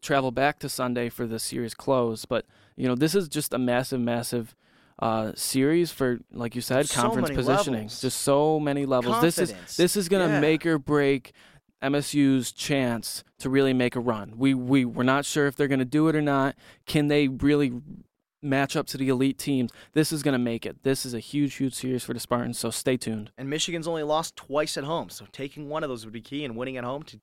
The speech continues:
Speaker 2: for a two one series. Of course you want the sweep, but that's what I'm saying. So look forward to that. That's gonna be great, and like I s-, like we both said, this is gonna test the team. Now, we're gonna be mean.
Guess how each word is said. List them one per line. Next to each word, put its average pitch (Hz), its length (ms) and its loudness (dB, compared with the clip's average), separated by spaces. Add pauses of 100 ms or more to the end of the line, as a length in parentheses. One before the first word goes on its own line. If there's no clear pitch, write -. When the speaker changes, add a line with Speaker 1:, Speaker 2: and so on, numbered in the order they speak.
Speaker 2:
for 131 120 -6
a - 40 -8
two - 140 -10
one 135 160 -8
series. 147 400 -6
Of - 1120 -20
course 170 140 -4
you 127 60 -10
want 110 120 -10
the - 40 -16
sweep, 147 380 -6
but 113 200 -6 (440)
that's 120 160 -12
what - 40 -6
I'm 127 40 -10
saying. 165 320 0 (460)
So 135 140 -8
look 151 320 -2
forward 190 280 2
to 156 60 -6
that. 156 180 2
That's 117 160 -12
gonna 165 120 -12
be 151 60 -8
great, 143 400 -6
and 127 100 -12
like 127 140 -10
I 135 40 -12
s-, - 200 -14
like 123 220 -14
we 135 60 -12
both 147 180 -6
said, 190 300 -4 (180)
this 107 80 -16
is - 60 -14
gonna 127 140 -10
test 139 280 -4
the 139 80 -12
team. 135 300 -6 (460)
Now, 180 340 2 (1000)
we're 156 120 -10
gonna 160 120 -4
be 160 120 -6
mean. 165 420 -2